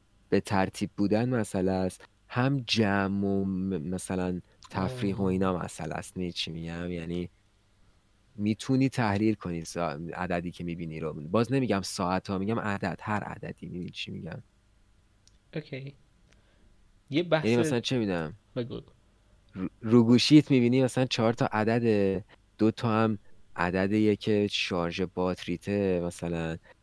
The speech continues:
Speaker 1: یه دونه هم مثلاً چه می‌دونم هشت اونور مثلاً نوتیفیکیشن اومده. می‌دونی چی می‌گم؟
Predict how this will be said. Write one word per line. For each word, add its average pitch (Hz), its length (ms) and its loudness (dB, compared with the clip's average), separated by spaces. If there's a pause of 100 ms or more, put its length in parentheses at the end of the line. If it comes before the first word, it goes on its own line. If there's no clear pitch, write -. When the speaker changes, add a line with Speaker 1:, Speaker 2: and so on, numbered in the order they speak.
Speaker 1:
یه 101 140 4
دونه 117 160 2
هم 113 120 4
مثلاً 95 420 0
چه 98 180 -4
می‌دونم 85 220 0
هشت - 600 -4
اونور 101 400 -2
مثلاً 85 260 -6
نوتیفیکیشن 82 640 -8
اومده. 60 240 -10
می‌دونی 87 220 -6
چی - 180 -6
می‌گم؟ 85 340 -2